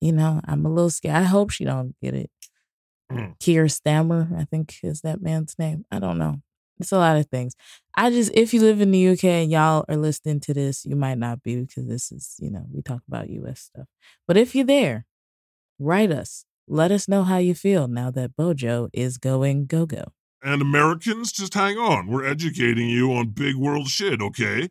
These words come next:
Speaker 1: Yeah, man.
Speaker 2: There's more to the world than just America.
Speaker 1: Prime Minister, M P,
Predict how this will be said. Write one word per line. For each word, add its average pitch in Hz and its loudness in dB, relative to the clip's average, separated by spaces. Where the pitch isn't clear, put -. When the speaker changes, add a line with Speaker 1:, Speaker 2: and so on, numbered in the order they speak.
Speaker 1:
Yeah, 170 0
man. 208 0
Speaker 2:
There's 143 -2
more 147 2
to 156 -2
the 156 0
world 175 2
than 117 -2
just 120 -2
America. 107 -4
Speaker 1:
Prime 175 2
Minister, 185 0
M 240 4
P, 247 -4